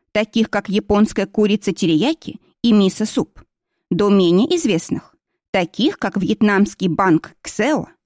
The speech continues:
и индонезийский суп соте. Я хочу показать вам,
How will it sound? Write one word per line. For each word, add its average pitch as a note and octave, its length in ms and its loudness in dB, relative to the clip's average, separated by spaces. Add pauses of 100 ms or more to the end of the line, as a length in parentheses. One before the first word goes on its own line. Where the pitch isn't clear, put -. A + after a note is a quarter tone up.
(300)
и - 200 0
индонезийский G3+ 800 0
суп - 300 -4
соте. - 480 -6 (600)
Я B3 120 0
хочу E4 300 -2
показать F#3+ 560 -4
вам, D#3 240 -8